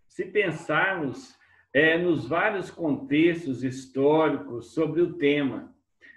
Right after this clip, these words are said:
mas hoje nós vamos falar aqui especificamente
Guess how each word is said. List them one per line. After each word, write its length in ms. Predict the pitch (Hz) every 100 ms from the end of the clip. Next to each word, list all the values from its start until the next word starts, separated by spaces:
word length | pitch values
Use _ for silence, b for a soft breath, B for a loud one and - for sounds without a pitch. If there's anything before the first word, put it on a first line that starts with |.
| B -
mas 640 | 156 175 196 226 - - _ _ _ _ -
hoje 300 | 170 196 170
nós 240 | 180 147
vamos 240 | 175 156
falar 360 | 156 143 139 127
aqui 580 | 127 - 135 170 180 160
especificamente 1300 | 127 - 151 - 208 208 - 147 135 147 180 -